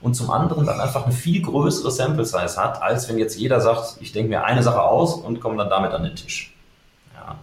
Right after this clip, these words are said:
Da kann natürlich auch mal was richtig Gutes dabei sein. Es gibt auch andere Methoden, da was, was Gutes zu finden. Ja, aber diese, dieser Auswahlprozess und erstmal wirklich eine, eine, eine, eine, ja, eine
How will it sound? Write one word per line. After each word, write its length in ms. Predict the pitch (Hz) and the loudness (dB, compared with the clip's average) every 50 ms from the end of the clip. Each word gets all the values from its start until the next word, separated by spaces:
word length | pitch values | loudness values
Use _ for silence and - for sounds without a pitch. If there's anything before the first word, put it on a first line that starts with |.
| - _ _ _ _ _ _ _ _ _ _ _ _ _ | -20 _ _ _ _ _ _ _ _ _ _ _ _ _
Da 80 | - - | -10 -4
kann 160 | - 135 151 | -2 0 2
natürlich 320 | 170 160 160 143 135 - - | 2 2 2 2 2 2 2
auch 100 | - 123 | 2 4
mal 120 | 123 123 | 2 2
was 160 | 117 110 120 | 2 0 0
richtig 200 | 120 113 - - | 0 0 0 -2
Gutes 240 | - - 80 - - | -2 -4 -4 -2 -2
dabei 280 | 98 87 85 - 117 113 | -2 0 2 2 2 0
sein. 260 | - 80 - - - - - - | 0 -2 -2 -4 -8 -12 -16 -16
Es 120 | - - | -14 -12
gibt 160 | - 90 - 90 | -12 -6 -4 -4
auch 100 | 90 - | -2 0
andere 240 | - 113 113 110 107 | 0 0 2 2 2
Methoden, 640 | 104 104 104 107 101 101 101 101 95 98 - - - - | 2 0 0 0 0 0 0 -2 -2 -4 -6 -10 -6 -2
da 280 | 95 95 92 - - | 0 0 0 0 -2
was, 280 | - 85 - - - - | -4 -6 -6 -8 -10 -10
was 120 | 92 - | -10 -8
Gutes 520 | - 87 87 - 85 82 - - - - - | -8 -8 -6 -6 -6 -6 -6 -10 -14 -16 -14
zu 100 | - 82 | -12 -10
finden. 520 | - - 185 220 - - - - - - - - - - _ _ - | -4 0 0 0 2 0 -2 -2 -4 -8 -12 -18 -20 -20 _ _ -16
Ja, 200 | - - - - - | -12 -10 -10 -6 -4
aber 200 | - 95 101 107 | -2 0 0 0
diese, 460 | 107 107 117 110 110 110 107 95 82 | 0 0 0 0 2 2 2 2 0
dieser 240 | 82 - 101 98 - | 0 -2 -2 0 0
Auswahlprozess 640 | - - - - - - - - - - 131 123 120 | 0 0 0 -2 -4 -4 -4 -6 -4 -4 -2 -2 -2
und 80 | - | -2
erstmal 320 | - 139 - 123 110 107 127 | -2 -2 0 0 0 0 0
wirklich 340 | 123 127 127 123 123 - - - | 0 0 0 0 -2 -4 -8 -6
eine, 120 | - 110 107 | -4 -2 0
eine, 380 | 104 101 82 73 69 87 95 | 0 -2 -2 -4 -4 -4 -4
eine, 520 | 90 80 80 76 76 82 78 - - 80 87 90 82 - 78 78 | -4 -4 -4 -6 -6 -4 -4 -6 -6 -6 -6 -8 -8 -10 -10 -10
eine, 260 | 85 87 92 90 85 - - - - - - - | -10 -10 -8 -8 -10 -10 -12 -14 -18 -18 -18 -14
ja, 120 | - - 95 | -12 -10 -8
eine 180 | 90 87 85 | -8 -8 -8